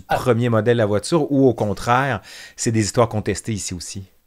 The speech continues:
Speaker 1: Non, c'est des histoires contestées, hein. Le Fardier de Cugnot, c'est dix-sept cent soixante-trois soixante-quatre, si ma
Speaker 2: Ouais.
Speaker 1: mémoire est bonne, et donc c'est une, la première, euh,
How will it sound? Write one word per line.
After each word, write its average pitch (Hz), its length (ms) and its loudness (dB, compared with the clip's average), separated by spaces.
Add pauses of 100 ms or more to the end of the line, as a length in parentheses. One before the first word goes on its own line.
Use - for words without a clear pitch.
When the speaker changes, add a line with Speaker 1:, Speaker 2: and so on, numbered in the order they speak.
(200)
Speaker 1:
Non, 151 180 6
c'est 185 120 2
des 170 100 0
histoires 170 220 2
contestées, 175 640 4
hein. 139 100 8
Le 123 160 0
Fardier 131 260 2
de 139 60 -4
Cugnot, 143 480 4
c'est 120 320 -2
dix-sept 113 360 -6
cent 127 220 -4
soixante-trois 123 480 -4
soixante-quatre, 127 460 -2
si 127 80 -4
ma 110 60 2
Speaker 2:
Ouais. 110 40 0
Speaker 1:
mémoire 117 220 4
est 120 60 2
bonne, 147 280 4
et 104 120 0
donc 110 180 -6
c'est - 160 -12
une, 110 100 0
la 104 180 0 (540)
première, 120 400 2
euh, 107 480 -2